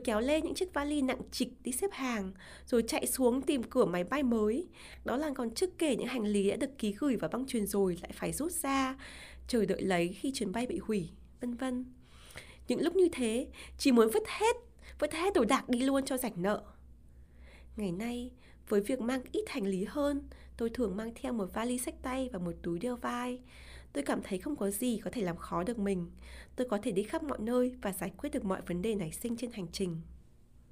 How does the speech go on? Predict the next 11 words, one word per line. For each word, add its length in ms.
Thứ 120
năm, 340
tôi 120
học 240
được 160
cách 140
thư 140
giãn 360
và 100
tận 200
dụng 180